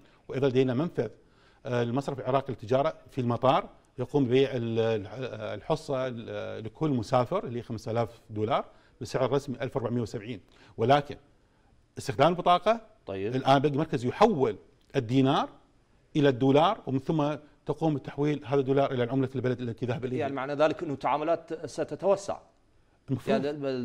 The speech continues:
Speaker 2: لا تتعلق فقط بالسفر وأغراض العلاج.
Speaker 1: شو؟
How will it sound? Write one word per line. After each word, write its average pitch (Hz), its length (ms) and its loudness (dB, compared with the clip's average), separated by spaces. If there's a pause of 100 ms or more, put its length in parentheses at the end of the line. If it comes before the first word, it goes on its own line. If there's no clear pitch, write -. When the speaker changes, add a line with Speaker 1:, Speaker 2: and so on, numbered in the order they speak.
(240)
Speaker 2:
لا 123 260 2
تتعلق 165 540 0
فقط 165 360 0
بالسفر 131 480 -2
وأغراض 123 440 0
العلاج. 127 460 -2 (1600)
Speaker 1:
شو؟ 139 80 -8